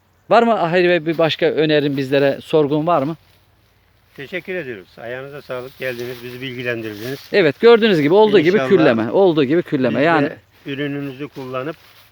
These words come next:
Speaker 2: sonuçları göreceğiz. Bu sene, seneye, bu seneden, bu seneyi belki kaybettik ama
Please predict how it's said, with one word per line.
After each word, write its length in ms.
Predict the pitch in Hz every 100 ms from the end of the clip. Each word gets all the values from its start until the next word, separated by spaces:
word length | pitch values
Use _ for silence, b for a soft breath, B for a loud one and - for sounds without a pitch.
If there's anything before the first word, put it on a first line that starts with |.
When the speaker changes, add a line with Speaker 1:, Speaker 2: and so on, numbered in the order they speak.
| _ _ _ _ _ _ _
Speaker 2:
sonuçları 640 | - 135 139 - 135 135 147
göreceğiz. 540 | 139 131 120 123 135 123
Bu 80 |
sene, 340 | 117 127 123 123 -
seneye, 360 | 123 123 123 123
bu 80 | 120
seneden, 380 | - 135 135 135 151 135
bu 40 |
seneyi 300 | 120 143 147
belki 240 | 143 135 139
kaybettik 480 | 151 139 139 113
ama 240 | 135 131